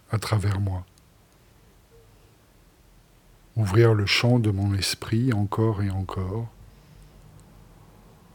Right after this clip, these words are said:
Conscience ouverte, vaste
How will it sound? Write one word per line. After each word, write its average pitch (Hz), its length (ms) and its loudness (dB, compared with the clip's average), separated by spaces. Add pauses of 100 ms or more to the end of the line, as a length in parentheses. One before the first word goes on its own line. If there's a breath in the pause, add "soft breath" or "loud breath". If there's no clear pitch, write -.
Conscience 117 720 0 (100)
ouverte, 110 760 -4 (300)
vaste 110 640 -2